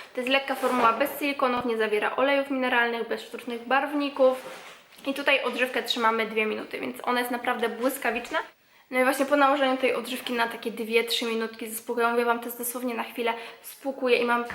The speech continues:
pięknie lejące, miękkie włosy. Mówię, one są trochę napuszone, ale myślę, że widzicie, jak łatwo w ogóle przechodzą mi palce przez włosy, a ja mam z tym problem, bo moje włosy się bardzo łatwo plączą i właśnie zawsze miałam problem z tym, że no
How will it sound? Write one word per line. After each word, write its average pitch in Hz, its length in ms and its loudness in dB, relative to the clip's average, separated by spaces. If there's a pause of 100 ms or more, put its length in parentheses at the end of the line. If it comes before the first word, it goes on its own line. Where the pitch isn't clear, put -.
(120)
pięknie 233 640 0
lejące, 226 840 2
miękkie 233 560 -2
włosy. 214 340 0
Mówię, 233 180 -6 (280)
one 247 160 0
są 262 160 0
trochę 269 240 2
napuszone, 247 480 0
ale 240 160 2
myślę, 262 200 -2
że 262 120 2
widzicie, 247 380 -2 (280)
jak 240 200 2
łatwo 269 340 4
w 247 80 -6
ogóle 254 300 6
przechodzą 262 680 0
mi 254 460 0
palce 311 300 2
przez 226 200 -4
włosy, 214 340 0 (580)
a 240 300 6 (120)
ja 262 180 4
mam 247 220 4
z - 80 -8
tym 247 120 -6
problem, 214 280 -4
bo 226 60 -8
moje 277 200 2
włosy - 240 -6
się 208 140 -12
bardzo 233 320 -2
łatwo 254 300 -2
plączą 233 720 2 (300)
i 233 60 -8
właśnie 247 260 -2
zawsze 262 320 0
miałam 240 200 0
problem 240 220 -6
z 247 80 -14
tym, 240 120 -8
że 233 60 -8
no 233 120 -2